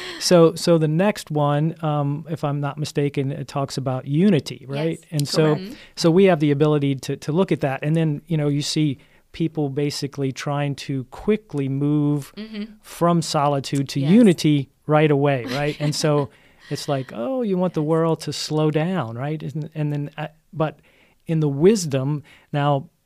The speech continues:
Speaker 1: you know, people in, in my life, mostly, you know, grandparents and parents used to talk, you know, "Don't be in such a hurry," you know, but
Speaker 2: Mm-hmm. Rome
Speaker 1: listen
Speaker 2: wasn't built in a day.
Speaker 1: Yeah.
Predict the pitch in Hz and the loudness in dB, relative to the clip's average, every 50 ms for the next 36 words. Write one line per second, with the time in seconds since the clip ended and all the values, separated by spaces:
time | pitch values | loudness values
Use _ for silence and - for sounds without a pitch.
0 | _ _ - 175 156 135 131 131 - _ - 151 147 - 135 131 135 135 131 - | _ _ -4 -2 -2 -2 -2 -4 -6 _ -8 -8 -6 -4 -4 -4 -4 -4 -6 -6
1 | - 143 135 135 131 127 131 131 131 135 139 139 135 - - - 139 143 139 - | -6 -4 -4 -4 -4 -4 -4 -4 -2 -2 -2 -2 -2 -6 -6 -6 -4 -4 -4 -4
2 | - 139 135 139 143 147 139 131 123 143 143 139 139 135 - 143 139 139 139 135 | -4 -4 -4 -4 -4 -4 -6 -4 -2 -2 0 0 -2 -2 -2 -2 -2 -2 -4 -4
3 | - 139 131 123 - - 147 147 147 143 143 135 - - - - _ _ _ _ | -4 -6 -8 -6 -6 -4 -4 -2 0 -2 -2 -2 -6 -8 -10 -10 _ _ _ _
4 | _ _ - 143 143 139 - - 127 - - 147 139 131 - 147 - 165 156 156 | _ _ -8 -6 -6 -6 -6 -8 -10 -8 -4 -2 -2 -2 -4 -6 -8 -6 -6 -4
5 | 151 151 160 165 156 170 165 160 156 151 - - 156 156 - 151 131 - - 185 | -4 -2 -4 -4 -2 -2 -2 -2 -2 -2 -4 -6 -6 -6 -6 -8 -8 -4 0 2
6 | 185 165 127 - _ _ _ - 143 147 147 147 147 135 139 135 - - - 101 | 4 4 2 2 _ _ _ -8 -6 -4 -2 -2 -2 -2 -4 -6 -6 -10 -16 -18
7 | 220 - - - 175 185 196 151 156 190 220 214 190 185 170 - 190 202 214 - | -18 -20 -20 -16 -12 -6 -2 0 2 4 4 2 0 -2 -6 -6 -8 -10 -10 -12
8 | 202 220 240 226 190 233 233 233 190 - 165 165 - - 214 - - - 349 | -16 -16 -16 -14 -12 -10 -8 -6 -6 -2 0 2 2 2 2 2 2 0 -2